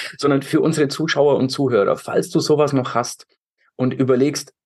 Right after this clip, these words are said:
„Verflixt, jetzt habe ich kalte Füße, jetzt ist es soweit.“ Ähm, wir haben dir verlinkt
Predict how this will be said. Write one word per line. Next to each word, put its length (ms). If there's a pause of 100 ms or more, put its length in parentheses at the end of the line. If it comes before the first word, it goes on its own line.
(120)
„Verflixt, 720 (200)
jetzt 260
habe 140
ich 120
kalte 300
Füße, 300
jetzt 240
ist 200
es 140
soweit.“ 460 (580)
Ähm, 480 (280)
wir 420
haben 340
dir 380
verlinkt 800